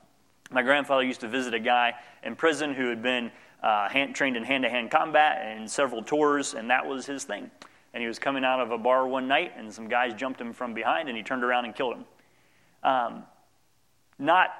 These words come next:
because that was necessarily what he wanted to do, but that was the reflex of his body. That was, he was trained to do. When somebody grabs you from behind in the dark,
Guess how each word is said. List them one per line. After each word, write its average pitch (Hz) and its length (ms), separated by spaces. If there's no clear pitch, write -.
because 135 440
that 147 260
was 123 220
necessarily 135 440
what 127 160
he 123 100
wanted 131 280
to 117 80
do, 151 240
but 127 220
that 151 180
was 135 100
the 123 120
reflex 165 580
of 139 100
his 123 160
body. 127 380
That 139 200
was, 147 200
he 151 160
was 139 100
trained 156 280
to 143 40
do. 135 220
When 117 120
somebody 151 300
grabs 135 380
you 139 80
from 131 180
behind 120 340
in 117 80
the 117 60
dark, 110 360